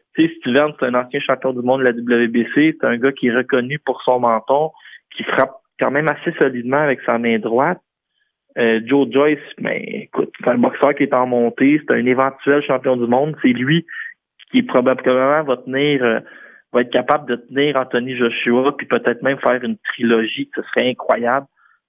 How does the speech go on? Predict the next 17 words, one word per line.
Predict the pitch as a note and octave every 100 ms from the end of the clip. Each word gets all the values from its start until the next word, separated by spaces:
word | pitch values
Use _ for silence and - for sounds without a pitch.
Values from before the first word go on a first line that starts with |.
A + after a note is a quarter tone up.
| _ -
Je | -
pense | - B2 B2
que | - F#2+ - - - - - _ _
Berman | A#2+ B2 A#2 B2+ B2+ -
Stiverne | A#2 A#2 B2+ B2
s'en | A#2+ A2+
va | A#2
en | A#2
Angleterre | A#2 A2+ A2+ A#2 A#2+ A#2+ A#2+
un | B2+ A#2+
peu | - C3 C3 _ _ _ _ _ _
en | B2+ B2
victime, | A2+ A2+ - - B2 C3+ C3+
puis | B2+ B2
on | A#2
va |
le | A#2+